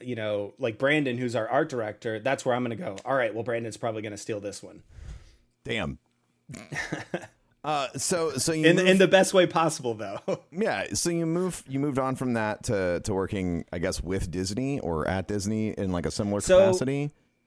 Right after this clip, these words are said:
Speaker 1: I
Speaker 2: Or was
Speaker 1: worked
Speaker 2: that
Speaker 1: with
Speaker 2: more
Speaker 1: a
Speaker 2: like
Speaker 1: com-
Speaker 2: freelance contract situation?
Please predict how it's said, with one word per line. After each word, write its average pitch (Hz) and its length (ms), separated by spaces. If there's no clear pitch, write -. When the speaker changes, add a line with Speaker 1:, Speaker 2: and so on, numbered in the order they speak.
Speaker 1:
I 196 220
Speaker 2:
Or 233 40
was 226 120
Speaker 1:
worked 254 80
Speaker 2:
that - 120
Speaker 1:
with 208 120
Speaker 2:
more 165 80
Speaker 1:
a - 20
Speaker 2:
like - 100
Speaker 1:
com- 170 80
Speaker 2:
freelance 107 500
contract 90 600
situation? 64 720